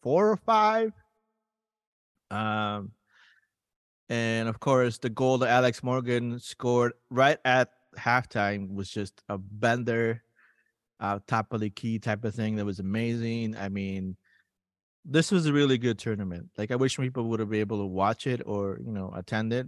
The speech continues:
But, um, uh, in the other game, Japan beats Canada three nothing. Um, Japan is so fun to watch technically.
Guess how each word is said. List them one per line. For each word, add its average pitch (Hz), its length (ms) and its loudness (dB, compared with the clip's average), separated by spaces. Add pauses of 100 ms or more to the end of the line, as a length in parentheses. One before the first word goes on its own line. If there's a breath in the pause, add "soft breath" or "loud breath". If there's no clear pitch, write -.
(100)
But, 104 300 -4
um, 98 360 -6 (600 soft breath)
uh, 104 280 -2
in 127 180 -2
the 131 400 2
other 165 280 8
game, 143 440 2
Japan 147 380 2
beats 135 240 0
Canada 143 420 4
three 170 300 2
nothing. 151 560 0 (600)
Um, 117 720 -2
Japan 123 420 0
is 92 100 -4
so 104 640 2 (220)
fun 92 260 -4
to 92 100 -6
watch 87 400 -6
technically. 139 680 -6